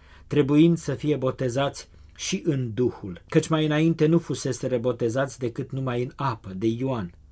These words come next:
Deci le-a poruncit lor să rămână în Ierusalim, ca acolo să se întărească mai întâi propovăduirea Evangheliei, ca nu cumva, depărtându-se în locuri străine,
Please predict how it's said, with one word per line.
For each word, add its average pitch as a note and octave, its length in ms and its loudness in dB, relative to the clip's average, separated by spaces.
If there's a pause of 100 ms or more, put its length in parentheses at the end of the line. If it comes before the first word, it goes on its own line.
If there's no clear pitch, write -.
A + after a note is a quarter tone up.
(720)
Deci D#3+ 280 4
le-a E3 120 8
poruncit D#3 520 4
lor C#3+ 220 0
să C3 180 -2
rămână B2 360 -2
în B2 140 -4
Ierusalim, A#2+ 840 -2
ca C#3+ 140 -2
acolo F3 580 8
să D#3+ 200 0
se D3 180 -2
întărească C#3+ 640 0
mai C#3+ 220 -4
întâi C#3 320 -2
propovăduirea C3+ 840 -2
Evangheliei, C3+ 800 0 (480)
ca C#3 140 2
nu D3+ 160 4
cumva, D3+ 520 2 (300)
depărtându-se D3+ 880 2
în D3 180 0
locuri D3 340 2
străine, C#3+ 680 -4